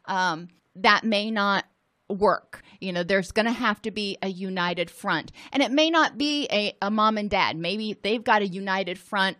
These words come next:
but grandma and grandpa think that, you know, they have a better way to do it. So they're the ones that are letting the person stay with them, giving them money, uh, whatever.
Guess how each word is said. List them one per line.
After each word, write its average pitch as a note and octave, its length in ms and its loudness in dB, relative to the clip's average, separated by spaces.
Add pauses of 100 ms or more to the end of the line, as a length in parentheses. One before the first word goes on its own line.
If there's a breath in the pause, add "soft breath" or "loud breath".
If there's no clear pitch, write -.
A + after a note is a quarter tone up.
but F#3 320 4 (360 loud breath)
grandma G#3+ 380 4
and F3+ 160 -6
grandpa G3 520 2 (420)
think G3+ 420 -4
that, F3 580 0
you G3+ 160 -6
know, D#3+ 280 -6 (300)
they G3 140 0
have G3+ 220 0
a F3 60 -2
better F3+ 300 0
way F3 160 0
to E3 120 -4
do E3+ 240 -2
it. - 180 -6
So F#3 160 -4
they're G#3+ 220 2
the G#3+ 100 -2
ones E3 440 -6
that F3 180 -2
are D#3+ 240 0 (320 loud breath)
letting F3 680 -2
the F#3 140 -10
person F#3 400 -2
stay F3 360 0
with F3 220 -4
them, D#3 260 -6
giving F3 300 -6
them F3 160 -2
money, D#3 540 -6 (140)
uh, D#2+ 400 -10 (120)
whatever. E3 640 -4